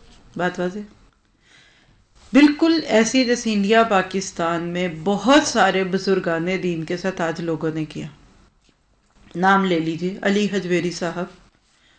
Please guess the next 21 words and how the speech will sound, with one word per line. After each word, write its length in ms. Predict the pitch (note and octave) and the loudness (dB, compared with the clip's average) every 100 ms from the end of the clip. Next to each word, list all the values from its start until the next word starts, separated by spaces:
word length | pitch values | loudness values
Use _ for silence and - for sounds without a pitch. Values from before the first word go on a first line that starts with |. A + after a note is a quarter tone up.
| - | -2
अब्दुल 320 | G#3 F#3+ A3 G#3+ | 0 4 2 4
कादर 340 | F#3+ F#3 G3 F#3+ | 2 4 0 0
जेलानी 460 | F3+ E3+ E3+ F3+ F3+ | -2 0 0 -2 -4
साहब, 440 | E3 D#3 F3 F3+ - _ _ - | -4 -4 -6 -8 -20 _ _ -4
ये 120 | B3 | -4
तारीख 400 | C4+ C4 C#4 C#4 | 0 2 0 -2
की 100 | D4 | -4
बहुत 520 | C4 A#3 B3 C4+ C4+ G#3+ | -2 0 4 4 2 0
बड़ी-बड़ी 320 | G3+ F#3 F3+ | 0 0 -2
शख्सियात 640 | - E3 - D#3+ D#3+ - | -4 -8 -6 -6 -6 -10
हैं। 140 | D#3 - - _ _ - _ | -20 -20 -20 _ _ -20 _
सारी 520 | - - C4+ C4 D4 | -6 2 6 8 6
ज़िंदगी 480 | D#4+ C#4 A#3+ A3+ C4 | 4 4 2 4 4
लोगों 340 | B3+ G#3+ G#3 A3+ | 4 4 4 4
को 120 | B3+ | 2
तौहीद 400 | B3+ A#3+ A#3 C4 | 2 2 4 2
सिखाते 500 | B3 G#3 F3+ - D#3 | -2 -2 -4 -2 -8
रहे, 120 | D#3+ - _ _ _ _ _ _ _ _ _ _ _ _ _ _ - | -8 -18 _ _ _ _ _ _ _ _ _ _ _ _ _ _ -2
तौहीद 340 | A#3 A3+ A3 | 0 0 0
के 120 | - | -2
तकाजे, 580 | G3+ G3 F3+ E3+ E3+ E3+ | -2 -2 -2 -4 -6 -12